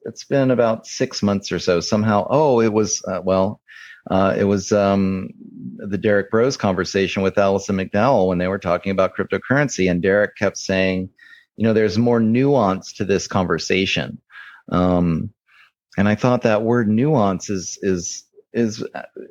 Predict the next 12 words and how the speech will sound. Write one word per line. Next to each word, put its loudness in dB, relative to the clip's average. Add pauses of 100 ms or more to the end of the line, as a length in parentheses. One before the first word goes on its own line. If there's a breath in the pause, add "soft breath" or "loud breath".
(100)
really, 0
uh, 2
appropriate. 0
It's -8
something 0
that 2
I, 2 (280)
when -2
I 2
get 2
in 2
conversations, -2